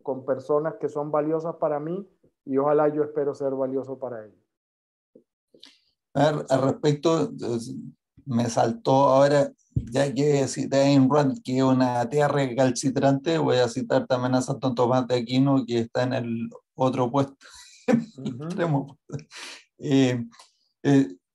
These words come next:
Speaker 2: Tomás de Aquino, eh, cuando hablaba de los bienes y de la generosidad y de todo esto, decía, "A ver, ¿dónde hay obligaciones?", ¿no?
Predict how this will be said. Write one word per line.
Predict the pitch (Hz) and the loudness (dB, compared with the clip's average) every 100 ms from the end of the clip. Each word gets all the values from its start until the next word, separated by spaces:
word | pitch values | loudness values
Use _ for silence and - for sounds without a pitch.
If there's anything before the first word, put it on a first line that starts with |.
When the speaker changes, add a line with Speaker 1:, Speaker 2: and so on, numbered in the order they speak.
| _ - - _ - | _ -20 -20 _ -2
Speaker 2:
Tomás | 147 151 | 2 2
de | 180 | 2
Aquino, | 170 180 190 180 - - _ - - | 2 0 0 0 -2 -12 _ -20 -12
eh, | - 143 143 135 135 131 131 - _ - | -4 0 2 4 4 4 0 -10 _ -4
cuando | 139 143 131 131 131 131 - _ | 0 2 4 4 4 2 -2 _
hablaba | - 120 123 143 156 | -6 -2 2 4 4
de | |
los | 151 135 127 | 4 2 2
bienes | 151 156 170 - - - - | 2 2 -2 -6 -14 -18 -16
y | 226 139 131 | -8 0 2
de | |
la | 127 | 2
generosidad | - 147 135 123 117 - 127 131 143 160 147 | 0 0 2 2 0 -4 0 2 4 4 2
y | 147 | 2
de | 139 | 0
todo | 135 151 | 0 0
esto, | 151 180 180 - _ | -2 -6 -8 -14 _
decía, | 143 135 135 147 | -4 -2 -2 0
"A | |
ver, | 147 143 | 2 0
¿dónde | 147 165 175 | 0 0 2
hay | 180 185 | 2 4
obligaciones?", | 170 165 143 143 139 135 - 151 117 110 - _ | 4 4 4 2 2 2 0 0 0 -4 -12 _
¿no? | 160 208 | -14 -14